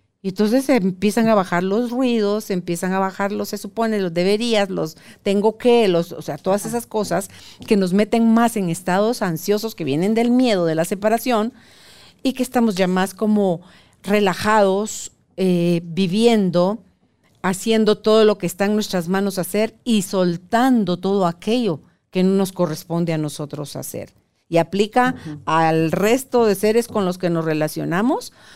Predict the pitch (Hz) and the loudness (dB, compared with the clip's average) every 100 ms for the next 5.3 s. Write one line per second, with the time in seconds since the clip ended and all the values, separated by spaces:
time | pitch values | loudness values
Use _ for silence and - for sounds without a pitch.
0 | - _ 196 185 180 180 165 151 147 143 | -20 _ 2 4 2 2 0 0 -2 -2
1 | 151 160 131 - - _ - - - _ | -2 -2 -4 -8 -18 _ -14 -12 -12 _
2 | _ - 170 - 165 170 202 240 - - | _ -14 -12 -6 -4 0 2 0 -4 -2
3 | 214 226 233 214 196 190 196 240 - - | 2 4 2 2 -2 0 0 -2 -6 -6
4 | 202 202 196 185 190 196 226 233 247 277 | 0 2 4 4 2 0 2 4 4 2
5 | 208 226 | 2 0